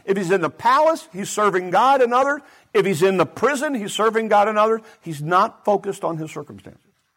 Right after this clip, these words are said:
Your focus and perspective are everything. <sighs> Okay, I'm gonna jump, you know me, I'm gonna jump on my little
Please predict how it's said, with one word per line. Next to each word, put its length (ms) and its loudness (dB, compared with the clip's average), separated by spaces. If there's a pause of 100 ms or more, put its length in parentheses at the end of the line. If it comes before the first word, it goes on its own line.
(720)
Your 160 2
focus 440 -2
and 80 -2
perspective 480 -2
are 80 0
everything. 320 -6 (1120)
<sighs> 80 -16 (400)
Okay, 400 2
I'm 160 -4
gonna 180 -2
jump, 340 -2
you 60 -2
know 140 4
me, 200 2 (140)
I'm 80 -10
gonna 160 -4
jump 340 0
on 140 2
my 80 4
little 420 2